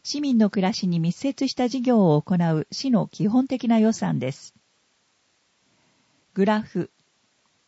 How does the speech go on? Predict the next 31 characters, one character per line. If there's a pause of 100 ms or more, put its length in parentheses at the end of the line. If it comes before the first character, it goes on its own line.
(240)
歳
入、
収
入 (300)
と (360)
歳
出、
支
出 (560)
の
内
訳
が
円
グ
ラ
フ
で
示
さ
れ
て
い
ま
す。 (520)
順
に
読
み
ま
す。